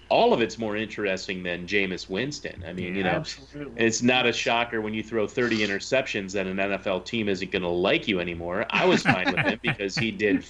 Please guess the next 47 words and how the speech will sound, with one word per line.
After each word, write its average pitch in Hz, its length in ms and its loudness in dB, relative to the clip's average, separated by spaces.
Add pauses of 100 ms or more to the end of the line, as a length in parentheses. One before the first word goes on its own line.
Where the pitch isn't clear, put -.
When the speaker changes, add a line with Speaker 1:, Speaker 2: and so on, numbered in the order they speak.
(320)
Speaker 1:
you 240 60 2
know, 208 160 2
he's, 302 140 -6 (440)
he 127 140 0
got 110 320 2
you 117 120 -2
plenty 127 320 -2
of 101 100 -4
fantasy 139 380 -4
points 101 340 -8
despite 113 500 -2
the 101 80 -8
thirty 101 300 0
interceptions, 101 580 -2
especially 139 560 2
if 101 100 2
you 117 80 2
didn't 107 200 0
get 95 160 -2
penalized 101 480 -2
for 95 80 -6
the 90 120 -4
interceptions. 92 640 -4
Speaker 3:
Oh, - 80 -8 (100)
God, 143 220 -4
Speaker 1:
He, 220 220 2
Speaker 3:
yes. 113 100 -14 (160)
Speaker 1:
he, 185 220 0
Speaker 2:
Yeah. 185 80 4
Speaker 1:
he 220 80 8
was, 180 160 6
like, 147 300 2
one 147 140 -2
of 143 60 2
the 113 80 4
top 139 320 -2
scorers 139 560 -2
last 98 300 -2
year 98 120 0
if 90 120 -10
you 110 80 -2
didn't 104 240 -4
penalize 98 520 0
interceptions 95 680 -2
in 90 80 -2
your 87 100 -2
league. 95 340 2